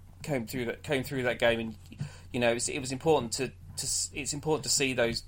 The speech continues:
these players, because we need to know if we can actually rely on them going forward, um, given the, the troubles that some of the senior players have had. So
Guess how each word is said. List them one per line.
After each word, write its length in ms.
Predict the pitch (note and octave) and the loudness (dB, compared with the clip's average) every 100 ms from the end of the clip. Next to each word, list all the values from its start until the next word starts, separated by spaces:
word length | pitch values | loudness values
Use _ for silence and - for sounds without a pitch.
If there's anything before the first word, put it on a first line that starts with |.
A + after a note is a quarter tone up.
| - | -6
these 240 | C3+ B2 | -4 -4
players, 420 | - C#3 A#2+ A2 G#2 | -2 4 4 4 -2
because 480 | A2+ B2 A2+ - - - - | -8 -6 -2 -4 -4 -12 -6
we 140 | C3 | -2
need 160 | C3+ B2+ | 0 0
to 100 | A#2+ | 2
know 120 | A#2+ | 2
if 120 | A2+ | 0
we 100 | B2+ | -4
can 120 | A#2 | -2
actually 260 | A#2+ - A#2+ | 0 0 -2
rely 200 | A2+ A#2+ | 2 4
on 140 | A#2 A2+ | 4 2
them 180 | A2+ - | -6 -2
going 180 | A#2+ A2+ | 0 0
forward, 460 | A2+ C3 A2+ G#2+ - - - - - - - | 0 -2 0 -4 -8 -18 -20 -16 -16 -10 2
um, 320 | A2+ A2+ A2 - | 4 4 2 -2
given 260 | B2+ A2+ | -4 -2
the, 160 | A2+ A2 - - | -2 -4 -6 -14
the 60 | A#2+ | -14
troubles 440 | - B2+ A2+ A2+ | -4 -4 -2 -6
that 100 | B2 | -6
some 140 | B2 | -6
of 60 | A2+ | -4
the 60 | A2+ | -2
senior 280 | C3+ A#2+ A2 | 0 0 0
players 260 | A2+ A2 | 0 0
have 100 | G#2+ | -2
had. 220 | A2+ G#2 - | -2 -2 0
So 240 | A2 G#2+ | -2 -2